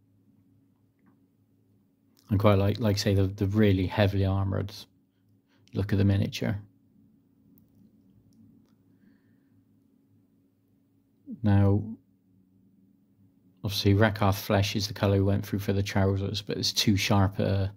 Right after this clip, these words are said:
um, shade transition, so we've just mixed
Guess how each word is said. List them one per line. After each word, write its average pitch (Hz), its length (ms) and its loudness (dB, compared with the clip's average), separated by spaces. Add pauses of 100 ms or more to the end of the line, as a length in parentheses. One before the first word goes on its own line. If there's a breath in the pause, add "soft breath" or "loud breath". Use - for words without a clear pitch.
(420 loud breath)
um, 95 580 0 (1400)
shade 98 340 2
transition, - 1120 -6
so 117 380 -2
we've 120 120 -2
just 110 220 -2
mixed - 460 0